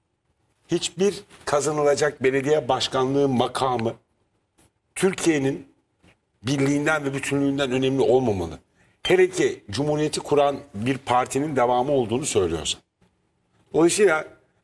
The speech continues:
e, Türkiye'de saplasamanın birbirine çok karıştığı, e, bir propaganda dönemi bu. Ama söyleyeyim, eğer Diyarbakır'a belediye başkanı seçilirse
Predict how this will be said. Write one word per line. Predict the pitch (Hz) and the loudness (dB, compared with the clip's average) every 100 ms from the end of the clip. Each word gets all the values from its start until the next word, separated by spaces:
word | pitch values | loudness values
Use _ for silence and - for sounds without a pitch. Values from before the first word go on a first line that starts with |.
| - | 0
e, | 123 120 - | 2 2 0
Türkiye'de | - 151 156 147 | -6 -4 0 2
saplasamanın | 147 135 - 143 - 135 139 139 | 2 -2 -2 0 0 0 0 0
birbirine | 127 127 135 | 2 2 2
çok | 131 - 139 - | 0 -2 -4 -2
karıştığı, | 123 120 - 113 131 - - - - - - | 0 0 -2 0 0 0 -16 -20 -20 -12 0
e, | 98 101 95 | 4 4 2
bir | 135 | -4
propaganda | 135 131 127 131 156 147 113 | 0 0 2 2 0 0 0
dönemi | 95 98 95 92 | 0 0 -2 -2
bu. | 139 - _ _ _ _ _ | -4 -6 _ _ _ _ _
Ama | 127 135 - | -2 0 -2
söyleyeyim, | - 135 127 117 | 0 0 0 0
eğer | 104 131 120 | 2 2 2
Diyarbakır'a | 135 139 131 127 131 131 113 101 | 2 2 0 0 2 2 0 0
belediye | 120 123 135 123 | 0 2 0 0
başkanı | 120 - 123 | -2 -2 -2
seçilirse | 127 120 127 127 120 120 135 | -2 -4 -2 -4 -2 -2 -4